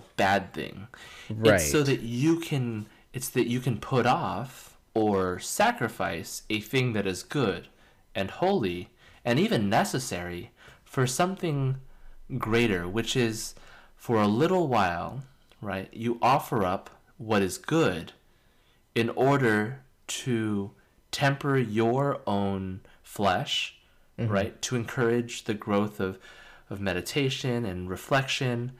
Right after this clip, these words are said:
Speaker 2: Mm-hmm.
Speaker 1: just for a little while. And that is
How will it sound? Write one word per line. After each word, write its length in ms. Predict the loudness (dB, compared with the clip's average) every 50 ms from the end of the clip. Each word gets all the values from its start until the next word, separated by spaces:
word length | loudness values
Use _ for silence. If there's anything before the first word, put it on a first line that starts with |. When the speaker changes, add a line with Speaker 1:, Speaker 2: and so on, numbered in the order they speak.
| -20 -20 -20 _ -20 -20 _ -8 -4
Speaker 2:
Mm-hmm. 300 | -2 -2 -2 -2 -2 0
Speaker 1:
just 280 | 0 2 0 0 -2
for 140 | 0 2 2
a 80 | 2 4
little 320 | 2 2 2 2 2 2
while. 480 | 2 0 0 0 -2 -4 -8 -12 -14 -20 -20 -20 -18 _ -2
And 140 | -2 0 2
that 180 | 4 4 4 4
is 320 | 4 2 0 -4 -10